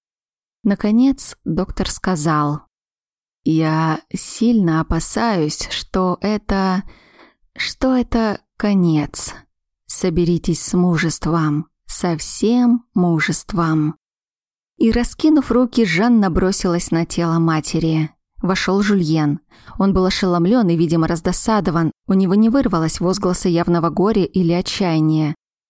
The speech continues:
Он оказался захваченным врасплох и не успел подготовить подобающее случаю выражение лица и позу. Он проговорил: "Я ожидал этого. Я чувствовал, что конец близок". Потом вынул носовой платок, вытер глаза,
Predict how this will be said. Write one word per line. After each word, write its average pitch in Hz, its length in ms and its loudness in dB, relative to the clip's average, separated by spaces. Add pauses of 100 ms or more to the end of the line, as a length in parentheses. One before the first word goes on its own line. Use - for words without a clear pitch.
(120)
Он 285 140 6
оказался 233 520 0
захваченным 220 640 0
врасплох 190 640 0
и 185 60 0
не 185 120 2
успел 202 260 -2
подготовить 185 580 -2
подобающее 170 600 0
случаю 175 420 0
выражение 165 520 2
лица 156 340 -2
и 202 80 0
позу. 160 540 -2 (440)
Он 226 160 4
проговорил: 180 760 0 (420)
"Я 160 300 0
ожидал 180 440 0
этого. 160 460 -2 (160)
Я 170 180 0
чувствовал, 170 580 0
что - 200 -4
конец 180 420 0
близок". 175 520 0 (720)
Потом 247 260 2
вынул 175 340 2
носовой 170 440 0
платок, 175 500 -2
вытер 170 320 0
глаза, 170 580 0